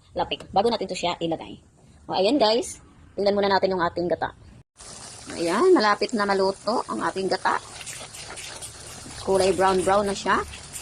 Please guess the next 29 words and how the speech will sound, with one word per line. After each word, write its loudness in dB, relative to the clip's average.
Malapit 2
na -2
lumabas 0
ang -4
lapik. -2
Sarap -2
nito. -6
Check -8
na 0
ano -4
talaga. -6
Nakakatakam. -2
Pinasukan. 0
Ayan. 0
Dapat 2
dark 2
brown 2
ang -2
ating -4
ilagay, -2
guys, -8
para 0
masarap 2
at -4
maganda -2
tingnan 2
yung -2
ating -6
biko. -12